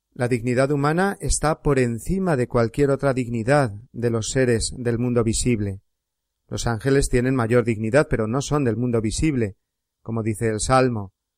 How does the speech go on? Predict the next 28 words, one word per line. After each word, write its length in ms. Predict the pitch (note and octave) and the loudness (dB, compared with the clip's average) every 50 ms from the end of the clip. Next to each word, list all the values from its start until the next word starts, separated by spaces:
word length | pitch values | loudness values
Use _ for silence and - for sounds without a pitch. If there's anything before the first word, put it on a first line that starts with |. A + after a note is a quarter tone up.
| _ _ _ | _ _ _
"Señor 400 | - - G#2 G#2+ A2+ A#2 A#2+ A2+ | -12 -10 -8 -4 -2 -2 -2 0
Dios 220 | A2 A#2+ A#2 G#2 - | 0 0 0 0 0
nuestro, 500 | A#2+ C3 C#3 C3+ - - D3 C#3+ C#3 - | -2 0 0 -2 -2 0 0 0 0 0
¿qué 180 | - C#3 D3+ D#3+ | 0 0 2 2
es 160 | D#3 - - | 2 0 2
el 100 | C#3 C#3+ | 2 2
hombre 380 | D#3+ E3 D#3+ D3+ C3 A#2+ A2+ | 2 2 2 0 0 0 0
para 240 | - A#2 A2 A2 G#2 | 0 0 -2 -2 -2
que 100 | A#2 A#2 | -2 -2
te 80 | G#2+ A2+ | -2 -4
acuerdes 400 | G#2 - B2 A#2+ A#2+ A#2 A2+ G2+ | -2 0 0 0 0 0 -2 -2
de 180 | A2 A2+ A#2+ | 0 0 2
él? 220 | B2+ A#2+ G#2+ G2 - _ _ _ _ _ _ _ - | 2 2 -2 -4 -8 _ _ _ _ _ _ _ -6
Lo 80 | A#2+ | -4
hiciste 400 | A#2+ A2+ - C#3 C#3 - - C#3 | -4 -2 -2 -4 -4 0 0 -2
poco 380 | - - - E3+ E3+ - F3+ E3+ | -2 2 0 0 0 2 0 0
inferior 680 | D#3+ D#3 C3+ - C3+ B2 B2+ D3+ D#3 D3+ A#2+ A2+ - - | 0 -2 -2 -2 0 0 2 2 2 2 0 -4 -8 -6
a 100 | - A2+ | -4 -2
los 200 | A2+ A2 G#2+ - | -2 -2 -2 -2
ángeles, 600 | B2 B2 B2 A#2 - B2 A#2+ A#2+ A#2+ - - _ _ _ _ _ _ _ _ _ - - | -2 -2 -2 -2 -4 -2 -2 -2 -2 -4 -8 _ _ _ _ _ _ _ _ _ -14 -4
le 160 | B2 B2+ C3 | -2 -2 0
coronaste 680 | - C#3 B2+ B2 A#2+ A#2+ A#2+ A#2 - - C3 B2 C3 - - | 0 2 2 2 2 2 0 0 0 0 0 -2 -2 -4 -4
de 160 | C3+ A#2+ G#2+ | -4 -4 -2
gloria 500 | G#2 A#2 A#2 A#2 A2+ A#2 A2+ A#2 A#2 - - | 0 2 2 2 2 2 2 0 0 -4 -4
y 100 | C#3 A#2 | -4 -2
dignidad". 560 | A2+ A#2+ G#2 A2+ A2 G2+ G#2+ A2 A2 G2+ G2 | -2 -2 -2 -2 -2 0 2 2 2 2 0
Salmo 420 | - - G#2+ G#2 G#2 G#2+ G#2 G#2 | -4 -2 -2 -2 -2 -2 -2 -2
ocho. 380 | G#2+ G#2+ - - - - - | -2 -2 -4 -6 -12 -12 -14